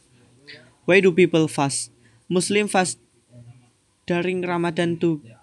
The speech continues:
bring the, them closer to God, to God and to remind them of the suffering of people who are less for-,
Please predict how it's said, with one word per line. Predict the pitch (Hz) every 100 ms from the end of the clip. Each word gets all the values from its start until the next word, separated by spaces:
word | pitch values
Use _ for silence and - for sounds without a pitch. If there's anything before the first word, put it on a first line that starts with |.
| - - - -
bring | 165 185 180 156 - _ _ _ _ _ -
the, | 147 151 147 - -
them | 147 165 151 147 -
closer | 170 165 165 165
to | 151 160 -
God, | 156 151 _ _ _ _ _ -
to | 147
God | - 175 160 _ _
and | - 151 151 -
to | 151 147
remind | 156 156 165 160 151
them | 151 151 143
of | - 143
the | 147 143 135 _ _ _ -
suffering | - - - - 165 151 151 165 170 165 -
of | 151 -
people | - 156 - 165
who | 156 151
are | - 156 156
less | 139 151 160 - - _ _ _ _ -
for-, | 165 160 151 147